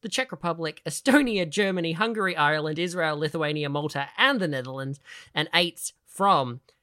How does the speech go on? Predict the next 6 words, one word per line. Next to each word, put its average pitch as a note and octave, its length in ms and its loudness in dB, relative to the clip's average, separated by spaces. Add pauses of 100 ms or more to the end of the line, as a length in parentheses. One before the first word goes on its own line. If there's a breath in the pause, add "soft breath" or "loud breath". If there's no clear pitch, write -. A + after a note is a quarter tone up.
(200)
France, A3 440 6
Moldova, D#3+ 680 0
Portugal, F3+ 500 0
Romania, F#3+ 580 0
Russia, D#3 480 -2
Serbia, C3+ 640 -2